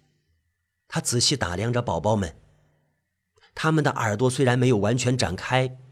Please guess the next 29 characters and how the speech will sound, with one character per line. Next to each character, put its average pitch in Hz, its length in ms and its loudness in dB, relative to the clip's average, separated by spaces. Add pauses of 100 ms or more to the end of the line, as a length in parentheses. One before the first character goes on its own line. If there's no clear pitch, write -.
(640)
但 143 140 0
是 135 100 0
可 135 160 -2
以 123 100 4
看 123 220 -2
得 113 80 2
出 - 160 -2
来 110 140 4
未 139 240 4
来 107 160 2
的 120 100 2
尖 156 240 4
耸， - 300 -8 (1080)
像 120 240 0
父 113 240 0
亲。 - 260 -8 (1500)
毛 143 260 2
色 147 220 0
灰 196 280 2
黄、 117 480 -2 (160)
灰 185 240 4
黑， 185 440 2 (560)
像 208 260 2
父 196 300 2
亲 135 260 0
也 104 140 2
像 196 200 2
母 92 240 -2
亲。 156 340 0